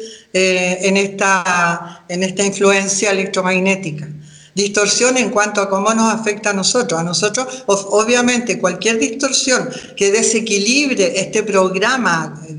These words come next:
cósmico o telúrico, como lo llame, obviamente nos va a afectar.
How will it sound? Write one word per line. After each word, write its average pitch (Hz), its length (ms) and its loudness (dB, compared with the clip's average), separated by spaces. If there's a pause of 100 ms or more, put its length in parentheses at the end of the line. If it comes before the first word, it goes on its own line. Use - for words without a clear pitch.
cósmico 190 720 0
o 170 100 4
telúrico, 180 640 0
como 165 200 -2
lo 185 140 2
llame, 208 380 2 (300)
obviamente 214 640 0
nos 190 220 0
va 175 60 2
a - 20 2
afectar. - 680 -2